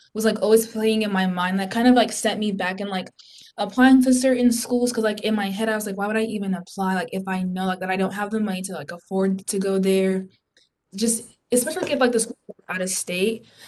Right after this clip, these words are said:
But kind of like what you were saying, I think there's just, like, so many opportunities out there where it's like,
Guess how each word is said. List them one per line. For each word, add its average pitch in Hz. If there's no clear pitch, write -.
But 254
kind 349
of 381
like 370
what 302
you 247
were 233
saying, 202
I 196
think 247
there's 254
just, 254
like, 247
so -
many 254
opportunities 202
out 226
there 247
where 196
it's 190
like, 196